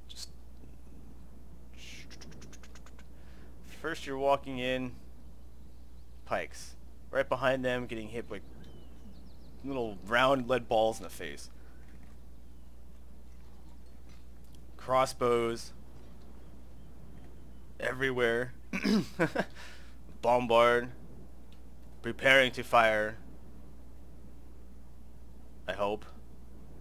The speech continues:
Gosh damn, I moved them back. Uh, it's pretty far back, I guess. But I really hope that you continually will shoot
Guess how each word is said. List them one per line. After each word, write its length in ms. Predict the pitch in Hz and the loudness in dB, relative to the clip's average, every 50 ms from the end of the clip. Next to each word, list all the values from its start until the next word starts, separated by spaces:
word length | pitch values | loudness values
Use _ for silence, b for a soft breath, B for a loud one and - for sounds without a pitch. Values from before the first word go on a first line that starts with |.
| - | -10
Gosh 300 | - - - - - - | -10 -8 -8 -8 -8 -8
damn, 280 | - - - 131 - - | -8 -8 -8 -8 -8 -8
I 120 | - - - - - - - | -8 -8 -8 -8 -8 -8 -8
moved 180 | 110 120 135 127 | -6 -6 -4 -4
them 100 | 117 98 | -4 -4
back. 340 | 90 104 110 120 127 - - - - - - - - - - - - - - - - - | 0 4 4 4 4 4 -2 -8 -8 -8 -8 -10 -10 -10 -10 -10 -8 -8 -10 -10 -10 -10
Uh, 640 | - - - - - - - - - - - - - - - | -10 -10 -10 -10 -10 -10 -8 -8 -8 -6 -6 -6 -6 -6 -8
it's 120 | - 202 - | -8 -8 -10
pretty 280 | - - - 220 220 | -8 -6 -6 -6 -6
far 240 | - - 160 151 139 | 0 6 8 8 8
back, 260 | 120 120 104 92 90 | 10 8 6 6 4
I 80 | 85 78 | 0 -6
guess. 400 | 76 80 78 76 78 - - - - B B B B B B B B B B - | -6 -6 -6 -6 -6 -8 -8 -8 -10 B B B B B B B B B B 4
But 140 | 113 117 | 6 10
I 60 | 117 117 | 10 10
really 320 | 120 127 147 156 147 139 | 10 10 10 10 10 10
hope 240 | 131 127 127 - - | 10 10 8 8 8
that 220 | 120 113 104 92 - - - | 8 8 8 6 2 -4 -10
you 80 | - - | -10 -8
continually 540 | - 110 - - 135 143 143 139 131 131 | -8 -8 -6 -4 -2 0 0 2 2 2
will 160 | 127 117 110 107 | 2 2 0 0
shoot 400 | - - - - 127 117 104 | -2 -2 0 0 2 2 0